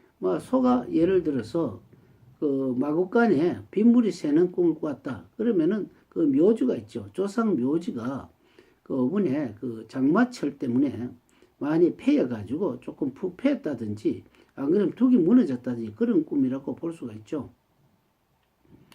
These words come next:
그런데 또 이거 자기의 어떤 농가 밭이 유실되는 그런 경우도 있고, 또 그 다음에 그 소라 그런 것은 농가 밭 터전이라 했죠. 터전이라는 것은 자기가 하는 일 터전도 있죠.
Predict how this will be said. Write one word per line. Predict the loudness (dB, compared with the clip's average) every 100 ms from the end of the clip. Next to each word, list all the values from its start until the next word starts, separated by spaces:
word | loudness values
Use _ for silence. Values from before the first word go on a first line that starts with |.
| -20 -20 _ _ _ _ 4
그런데 | 8 12 12 12 10
또 | 8 8 6
이거 | 4 4 4
자기의 | 2 2 8 8
어떤 | 8 6 2 -4 -2 0 2
농가 | 4 4 4 2
밭이 | 0 -2 -2 0
유실되는 | 2 2 4 0 0 -4 -2
그런 | -4 -2
경우도 | -4 -6 -10
있고, | -12 -14 _ -16 -10 -10 -12 _ _ _ _
또 | 0 2
그 | 2
다음에 | 2 2 2 0 -4 -12 _ _ _
그 | -8 -8
소라 | -4 -4 -2 -4
그런 | -4 -6
것은 | -6 -2
농가 | 0 2 0
밭 | -2 -6 -6
터전이라 | -2 0 0 0
했죠. | -6 -6 -10 -8
터전이라는 | -8 -2 0 2 0
것은 | -2 -8 -4
자기가 | -2 0 0
하는 | 0 6 6
일 | 6 2 -4 -10
터전도 | -8 -2 -2 -4
있죠. | -10 -6 -6 -6